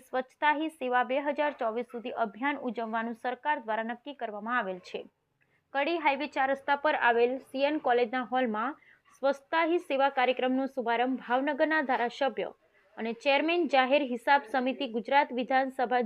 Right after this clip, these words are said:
જીતુભાઈ વાઘાણીની ખાસ ઉપસ્થિતિમાં કરવામાં આવેલ હતો. મંગળવારે ભારત દેશના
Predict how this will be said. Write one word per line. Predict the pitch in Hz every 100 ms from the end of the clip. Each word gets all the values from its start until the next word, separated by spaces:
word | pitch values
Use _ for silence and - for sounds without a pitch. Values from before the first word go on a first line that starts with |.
| 202
જીતુભાઈ | 254 302 269 294 247
વાઘાણીની | 220 247 254 262 269 -
ખાસ | 277 285 -
ઉપસ્થિતિમાં | 220 277 269 254 247 254 247
કરવામાં | 220 214 226 254
આવેલ | 202 196
હતો. | 196 190 - - _ _ _ _ _ _ _ _ _ _ _ _ 190 190 185 190 180 196 196 190 190 214 _ _ _ _ _ _ _ _ _ _ _
મંગળવારે | 254 302 370 392 381 392 277
ભારત | 269 320 330
દેશના | 339 330 339